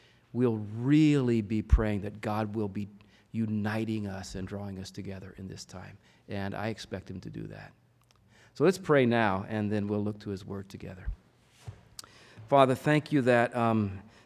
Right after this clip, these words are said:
thank you for that song that Bronwyn just sang for us, that, um, uh, when it feels like the, the, the heat is just bearing down, that's when you reveal yourself. That's when you make yourself known.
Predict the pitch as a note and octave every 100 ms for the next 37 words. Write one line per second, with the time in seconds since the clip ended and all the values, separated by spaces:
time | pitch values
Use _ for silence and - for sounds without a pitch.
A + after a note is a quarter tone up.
0 | - E3 G3 D3+ A#2+ - B2 B2+ B2 G2
1 | G#2+ G2 A2 A2+ A#2 G#2 G#2 - G#2+ G#2
2 | G2+ G2 F2+ F#2 - - G#2+ G2+ G2+ G#2
3 | G2+ G2 G2+ - - - - _ _ _
4 | _ _ _ A2 G#2 G2+ F2+ - - -
5 | _ _ _ B2 A2+ A#2+ C3+ D3 - -
6 | B2 A2 G2 G2 F#2+ G#2 G#2 A2+ G#2 F#2
7 | F#2+ G2+ F#2 - - A2+ G#2+ F#2+ - G2+
8 | - A2 G2+ G2+ G2 G2+ F#2+ G2 G2 G#2
9 | - G#2+ G#2 B2+ A2 F#2+ F#2+ G2+ F#2+ G2
10 | F#2+ - F#2+ - - _ _ _ _ _
11 | _ _ _ _ _ - G2+ - G#2 G2+
12 | G2 F#2+ G#2 - G#2+ F#2+ - F#2+ F#2+ B2